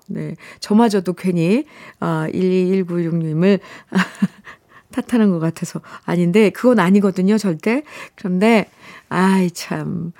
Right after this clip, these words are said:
억울하네요, 솔직히. <laughs> 워킹맘이시군요. 몸 잘 챙기셔야 돼요. 슬프지 마시고요. 제가 항상 친구해 드리니까 이렇게 속상한 일 있으면 저에게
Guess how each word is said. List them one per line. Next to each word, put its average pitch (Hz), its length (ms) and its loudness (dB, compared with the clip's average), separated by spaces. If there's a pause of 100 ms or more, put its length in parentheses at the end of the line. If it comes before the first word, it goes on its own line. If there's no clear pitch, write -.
(360)
억울하네요, 208 600 2
솔직히. - 560 -10 (120)
<laughs> - 680 -2 (1500)
워킹맘이시군요. 151 1800 0 (500)
몸 170 280 2
잘 - 340 -2
챙기셔야 196 580 0
돼요. - 300 -10 (340)
슬프지 - 480 -6
마시고요. 165 560 0 (260)
제가 165 200 -6
항상 180 640 2 (160)
친구해 262 420 -2
드리니까 170 640 -2 (180)
이렇게 214 260 -2
속상한 285 480 0
일 180 180 0
있으면 196 400 2 (280)
저에게 185 680 0